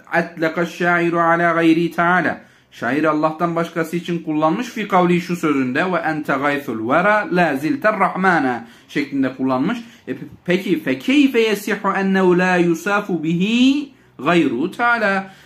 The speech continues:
Peki madem ki şair her ne zaman ki böyle kullandı, fe keyfe yesihu, nasıl sahih olur?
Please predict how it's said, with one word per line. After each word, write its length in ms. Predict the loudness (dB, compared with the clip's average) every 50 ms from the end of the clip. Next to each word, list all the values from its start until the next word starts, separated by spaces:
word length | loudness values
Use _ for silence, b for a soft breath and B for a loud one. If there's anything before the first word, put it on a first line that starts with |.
| B B
Peki 240 | B -4 -4 -2 -2
madem 460 | -2 0 2 2 2 2 2 2 2
ki 140 | 2 0 -2
şair 320 | -4 -2 0 0 0 0 0
her 240 | -2 -2 -2 -2
ne 100 | -2 -2
zaman 280 | 0 0 0 0 0 -2
ki 140 | -4 -6 -4
böyle 260 | -2 -2 -2 -2 -2
kullandı, 520 | -2 -2 0 0 0 0 0 0 0 -2
fe 220 | -2 -2 -2 -2 -2
keyfe 500 | -2 -2 -2 0 0 0 -2 -2 -2 -2
yesihu, 880 | 0 0 0 -2 -4 -4 -8 -8 -8 -10 -14 -12 -10 -10 -10 -8 -6
nasıl 280 | -4 -4 -4 -4 -6 -8
sahih 340 | -6 -4 -4 -2 -2 -2 -2
olur? 180 | -2 -4 -6